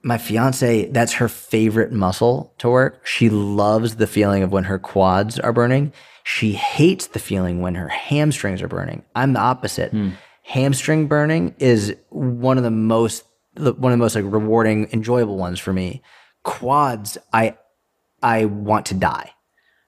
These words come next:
Speaker 1: Like, when my quads are burning from a leg extension or from a squat or from a walking lunge, whatever it is,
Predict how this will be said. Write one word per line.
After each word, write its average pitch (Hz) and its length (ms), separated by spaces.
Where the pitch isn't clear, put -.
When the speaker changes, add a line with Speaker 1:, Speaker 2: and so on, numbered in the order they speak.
Speaker 1:
Like, 113 180
when 117 320
my 104 160
quads 143 420
are 151 60
burning 117 380
from 98 140
a 92 40
leg 120 280
extension 113 480
or 92 160
from 90 240
a 80 40
squat 113 580
or 98 120
from 95 300
a 87 60
walking 110 540
lunge, 104 300
whatever 101 360
it 107 60
is, 95 200